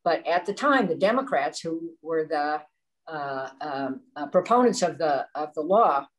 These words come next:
Dianne Feinstein in particular, uh, was, you know, I, I give her huge credit for how gutsy she was. And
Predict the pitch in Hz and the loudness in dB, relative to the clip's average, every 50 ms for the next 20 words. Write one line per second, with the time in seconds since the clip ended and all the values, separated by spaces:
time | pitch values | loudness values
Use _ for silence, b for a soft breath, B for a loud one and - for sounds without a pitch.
0 | _ - 175 175 175 175 170 165 160 - 185 180 185 185 185 - - 170 156 151 | _ -6 -4 -4 -2 -2 -4 -4 -4 -2 -2 -2 -2 -2 -4 -4 -4 -4 -4 -4
1 | 147 147 147 - - 208 208 - - 139 120 117 139 - _ _ _ _ _ _ | -6 -10 -10 -8 -8 -8 -6 -4 -4 -4 -4 -4 -8 -10 _ _ _ _ _ _
2 | _ _ - 151 156 151 147 143 143 139 139 143 143 143 139 - _ _ - 254 | _ _ -8 -4 -4 -2 -2 -2 -4 -6 -6 -6 -8 -8 -8 -12 _ _ -16 -12
3 | 220 165 147 139 117 98 - - 139 147 - - - 139 - - - - _ - | -8 -6 -4 -4 -4 -6 -4 -6 -8 -8 -8 -6 -4 -4 -4 -4 -8 -20 _ -18
4 | 185 - - 165 143 147 143 - - 220 220 190 - - - 165 139 131 123 - | -14 -6 -6 -4 -4 -4 -6 -2 0 2 2 2 2 0 0 2 2 2 0 -4
5 | - 139 123 110 - - - 147 151 - 160 151 - - 135 131 - - - 131 | -4 -4 -4 -4 -6 -6 -8 -6 -2 0 0 0 0 -2 -6 -6 -6 -6 -4 -4
6 | 123 113 113 120 - 139 127 123 | -4 -2 -2 -4 -8 -6 -8 -8